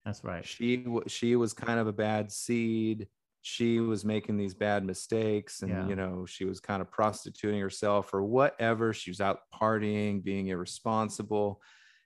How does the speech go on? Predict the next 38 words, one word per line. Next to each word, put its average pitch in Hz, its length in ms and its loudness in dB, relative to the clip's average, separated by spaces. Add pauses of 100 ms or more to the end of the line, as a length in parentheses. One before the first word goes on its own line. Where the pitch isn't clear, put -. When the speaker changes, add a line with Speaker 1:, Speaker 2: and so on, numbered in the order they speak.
(340)
Speaker 2:
And 107 280 2
then 117 220 4
they 107 160 2
go 110 220 2
to 110 80 2
this 101 160 -2
flashback 107 880 0
that 107 80 -4
only 113 180 0
lasts 107 380 -2
maybe 120 240 -2
ten 110 280 -2
minutes. 107 260 -2
I, 127 80 0
I 127 180 -2
can't 104 200 -4
remember. 98 140 -2
It 117 40 -2
might 147 160 6
have 143 120 4
even 127 160 6
been 113 100 0
longer 110 360 0
than 107 80 0
that, 107 160 2
Speaker 1:
Yeah. 104 60 -2
Speaker 2:
but 107 120 2
it's 101 160 -2
done 117 220 2
so 113 180 2
well, 107 220 4
you 104 100 2
don't 107 180 0
even 98 200 0
notice 101 280 2
the - 60 -8
time's 95 320 -4
passing. 90 540 -6